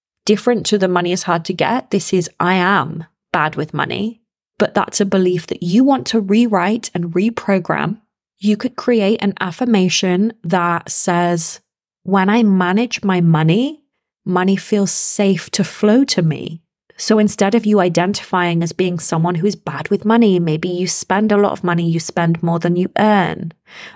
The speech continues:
or you never check your bank balance. For whatever reason you believe you are bad with money, you create an affirmation that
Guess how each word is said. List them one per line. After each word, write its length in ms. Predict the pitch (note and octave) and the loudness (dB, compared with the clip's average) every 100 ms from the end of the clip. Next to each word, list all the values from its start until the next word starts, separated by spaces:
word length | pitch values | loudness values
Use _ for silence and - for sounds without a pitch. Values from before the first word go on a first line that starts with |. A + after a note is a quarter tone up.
| _ | _
or 240 | F3 F3+ F3 | 0 2 0
you 180 | F3+ | -2
never 280 | F3+ F3 E3 | -2 -2 -2
check 320 | G3 F#3+ D#3+ | -2 -4 0
your 80 | A3 | -2
bank 380 | G3+ F#3 G3 F#3 | 0 -2 -2 -2
balance. 680 | D#3+ D3 C3 - - - - - - - | -2 -2 -4 -6 -10 -12 -14 -18 -20 -20
For 160 | - G#3 | -4 0
whatever 440 | G3 - G#3+ B3+ | 0 0 0 0
reason 440 | A3 G#3+ G#3+ A#3+ A#3 | 4 4 4 4 2
you 160 | G3+ | 2
believe 380 | A3 G3+ F#3 E3+ | 2 2 2 0
you 120 | G3+ | 0
are 180 | F3+ E3 | -2 -2
bad 280 | F3 E3+ E3 | -4 -4 -2
with 180 | E3+ D#3+ | -4 -2
money, 480 | E3 D3+ F3 A#3 _ _ _ _ - | -2 -2 -2 -4 _ _ _ _ -6
you 140 | G#3+ | -6
create 400 | A3 - B3+ A#3+ | -4 0 2 2
an 100 | G#3+ | 2
affirmation 840 | G3+ E3+ F#3 F3+ A#3+ - G3 F3+ F3 | 0 -2 -2 0 0 0 0 -2 -2
that 360 | F#3+ F#3+ F3+ | 0 0 -2